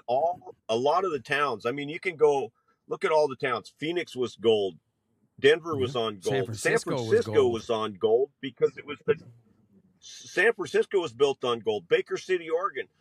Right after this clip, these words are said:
Speaker 1: All these towns and cities, we tend to ignore our past and our history. And I don't wanna
Speaker 2: Yeah.
Speaker 1: ignore it,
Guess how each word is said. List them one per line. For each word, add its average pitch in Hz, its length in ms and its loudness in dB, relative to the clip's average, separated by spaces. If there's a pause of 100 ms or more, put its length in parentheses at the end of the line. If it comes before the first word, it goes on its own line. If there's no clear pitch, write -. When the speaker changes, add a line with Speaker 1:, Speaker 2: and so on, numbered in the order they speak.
(280)
Speaker 1:
All 226 260 4
these 202 420 -10 (720)
towns 190 460 -6
and 135 100 -14
cities, 196 400 -4
we 147 200 -6
tend 196 340 -10
to 151 500 -6 (280)
ignore 139 720 4 (320)
our 110 140 2
past 156 600 -4
and 113 100 0
our 107 140 -4
history. 131 560 -6 (500)
And 131 220 2
I 156 100 4
don't 196 160 -2
wanna 185 220 -2
Speaker 2:
Yeah. 165 60 -4
Speaker 1:
ignore 165 380 -4
it, 95 100 -8